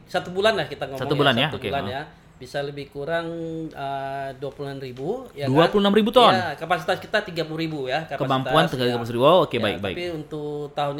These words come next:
Speaker 1: ini ya sekitar ya hanya bisa kita produksi lebih kurang lima puluh persennya aja.
Speaker 2: Baik, baik,
Speaker 1: Ya.
Speaker 2: baik, baik. Sangat sejauh ini kan masih banyak nih, Pak, program,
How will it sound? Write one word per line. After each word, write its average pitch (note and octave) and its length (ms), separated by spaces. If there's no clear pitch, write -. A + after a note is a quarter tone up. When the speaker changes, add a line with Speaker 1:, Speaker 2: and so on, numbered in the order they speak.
Speaker 1:
ini F3 160
ya C3+ 120
sekitar F3 560
ya C3+ 320
hanya C#3 240
bisa C#3+ 300
kita C#3 360
produksi C3+ 320
lebih C#3+ 220
kurang D3 180
lima C3+ 220
puluh B2+ 140
persennya B2+ 420
aja. B2 160
Speaker 2:
Baik, G2 460
baik, F2+ 220
Speaker 1:
Ya. A2 180
Speaker 2:
baik, F2 240
baik. E2+ 320
Sangat A2+ 320
sejauh A#2+ 240
ini B2+ 80
kan C#3+ 160
masih A#2+ 240
banyak G#2+ 320
nih, A2+ 140
Pak, - 260
program, A2+ 720